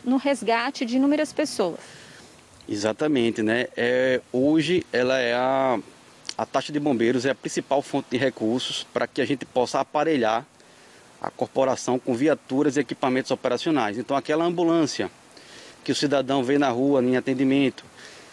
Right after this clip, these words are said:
Speaker 2: foi adquirida com o recurso da taxa. Os caminhões de incêndio são caminhões que realmente são, não, não são baratos, né? São bem dispendiosos. Por exemplo, estamos comprando, está pra chegar dois caminhões de incêndio, cada um no valor de quatrocentos mil reais,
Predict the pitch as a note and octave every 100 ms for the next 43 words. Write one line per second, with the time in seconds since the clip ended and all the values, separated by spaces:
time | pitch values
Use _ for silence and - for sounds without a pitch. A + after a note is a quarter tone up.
0 | - - - D#3+ E3 - C3+ D#3 C#3+ C3+
1 | B2+ B2+ - A#2 A#2+ - B2+ B2+ - A2+
2 | - E3 D3+ D3+ E3+ D3 C#3 - C3 D3
3 | - C3+ - C#3 C3+ C#3+ - - - -
4 | - - - - A#2+ C#3 C3 C#3+ - -
5 | C3+ - - C3+ C#3 C3+ D3 - C#3 B2
6 | G#2+ B2 - A#2+ A#2+ B2 A2 B2+ C#3+ -
7 | D3+ C#3 B2 C3 C#3 - - - - -
8 | - C#3+ D3+ D3+ E3+ - - - - -
9 | - - D#3 D3+ - E3+ C#3+ C3+ D3+ C3+
10 | C#3 D3 - C3+ C3+ C3+ D3+ - F3+ E3
11 | C#3+ C#3+ C#3 - B2+ C#3+ C3 F#2+ - -
12 | - - - C#3+ C#3+ D#3+ E3+ D#3 D3+ D#3
13 | C#3+ C3 D#3 D3+ - D3+ D3 C#3 C#3 D3
14 | A#2+ B2 C3